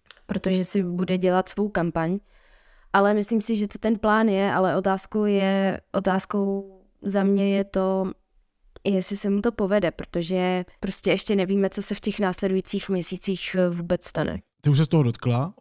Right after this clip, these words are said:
Speaker 2: Odstoupení místopředsedy hnutí Iva, eh, Vondráka bylo velké téma posledních dní, posledních hodin. Eh, jak to číst? Rozpadá se Andreji Babišovi hnutí ano, nebo přichází ti, dejme tomu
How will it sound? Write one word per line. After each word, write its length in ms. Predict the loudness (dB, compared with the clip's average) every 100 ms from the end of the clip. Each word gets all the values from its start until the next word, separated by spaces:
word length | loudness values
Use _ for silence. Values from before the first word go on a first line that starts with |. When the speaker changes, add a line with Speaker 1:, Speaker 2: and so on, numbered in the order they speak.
| -8
Speaker 2:
Odstoupení 560 | -4 0 0 2 4
místopředsedy 640 | 4 2 -2 -2 -2 2 4
hnutí 560 | 4 2 -2 -2 -4
Iva, 520 | -2 0 2 2 -2 -6
eh, 40 | -8
Vondráka 800 | -4 2 2 4 0 0 0 -2
bylo 680 | 0 0 2 0 0 -4 -8 -14 -16 -6
velké 460 | -2 -2 0 -2
téma 320 | 0 0 2
posledních 640 | 0 -4 0 2 2 0 -8
dní, 340 | -2 2 2 2
posledních 320 | 2 2 4
hodin. 420 | 2 0 -2 -4 -8 -16 -18 -18 -6
Eh, 340 | -2 -2 -4 -10 _ -6
jak 180 | -4
to 100 | -2
číst? 480 | -2 -4 -6 -8 -8 -10 -10 -8
Rozpadá 460 | 0 0 0 -2 0
se 120 | -2
Andreji 300 | 0 0 0
Babišovi 720 | 0 0 0 0 0 2 0 -2
hnutí 360 | 0 0 0 -2
ano, 400 | 2 2 0 -4
nebo 280 | -2 0 0 -2 -16 -20 _ _ _ _
přichází 520 | -4 0 0 0 -2
ti, 280 | -4 -4 -4 -8 _ -8
dejme 300 | 0 2 4
tomu 440 | 4 4 4 2